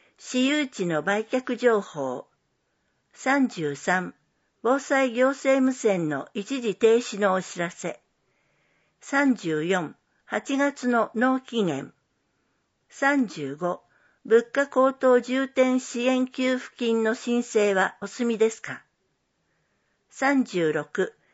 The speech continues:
マイナンバーカード申請交付の臨時会長。三十七、Jアラートの試験放送。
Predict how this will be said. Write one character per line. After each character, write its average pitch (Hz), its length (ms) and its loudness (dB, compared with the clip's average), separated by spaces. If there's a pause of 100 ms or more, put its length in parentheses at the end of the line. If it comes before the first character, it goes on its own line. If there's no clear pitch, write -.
(160)
マ 220 160 2
イ 277 100 0
ナ 277 180 0
ン 277 120 0
バ 262 220 0
ー - 20 -20
カ 247 220 2
ー 202 80 0
ド 147 280 -4
申 269 380 0
請 233 480 0
交 240 240 4
付 240 140 -6
の 220 320 2
臨 247 260 0
時 262 140 -6
会 240 280 0
長。 143 440 -6 (880)
三 277 340 0
十 160 300 -2
七、 180 400 -4 (460)
J 262 420 4
ア 269 60 2
ラ 262 220 2
ー 247 40 -10
ト 175 120 -2
の 156 200 -4
試 - 160 -16
験 262 260 4
放 233 260 0
送。 143 460 -10